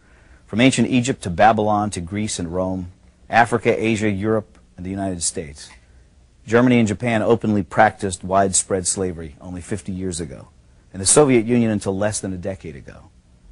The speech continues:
China even today. It's a disease of our human nature, and yet people are under the impression that it no longer exists. I say to you that in a subtle form,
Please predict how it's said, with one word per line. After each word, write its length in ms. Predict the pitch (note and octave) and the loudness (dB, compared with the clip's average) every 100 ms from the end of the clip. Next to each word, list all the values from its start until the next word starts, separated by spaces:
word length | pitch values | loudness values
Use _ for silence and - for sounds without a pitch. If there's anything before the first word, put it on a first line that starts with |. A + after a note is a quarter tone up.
| - - | -20 -6
China 320 | - A2+ G2 | 0 0 0
even 280 | D#2 F#2+ F2+ | -4 -8 -10
today. 420 | - E2 B1+ - _ _ _ - _ _ - - - - - | -12 -14 -16 -20 _ _ _ -20 _ _ -20 -20 -20 -20 -10
It's 140 | G#2+ | 0
a 40 | A#2 | 4
disease 460 | A2+ A2 E3+ E3+ | 4 4 4 4
of 220 | B2 G2+ - - | 0 -2 -8 -6
our 140 | A2 G#2 | 0 0
human 400 | - C3+ A2+ G#2+ | 2 2 4 4
nature, 440 | A2 - - - _ _ - | 2 -2 -8 -14 _ _ -20
and 100 | F2+ | -12
yet 180 | F#2 F2 | -8 -8
people 240 | - A#2 G#2 | -8 -8 -4
are 80 | G2 | -2
under 160 | F#2+ | -2
the 100 | F2 | -6
impression 520 | F2 - G2+ - F2+ | -10 -4 -4 -2 -6
that 100 | E2 | -8
it 60 | D#2+ | -10
no 140 | F#2 | -8
longer 320 | F#2 F#2 F#2+ F2 | -4 -4 -4 -4
exists. 640 | D#2+ D#2+ F2 - - - - - _ _ _ _ - - - | -6 -8 -8 -8 -12 -16 -20 -20 _ _ _ _ -20 -20 2
I 120 | A2+ | 4
say 220 | - C#3 | 6 6
to 60 | C3 | 6
you 180 | A#2+ C3 | 4 4
that 140 | A2+ | 2
in 140 | G#2 | 0
a 40 | F#2 | -2
subtle 380 | - B2+ B2 G#2+ | 0 2 2 0
form, 540 | - A2+ G2 E2+ E2 | -6 -4 -4 -4 -8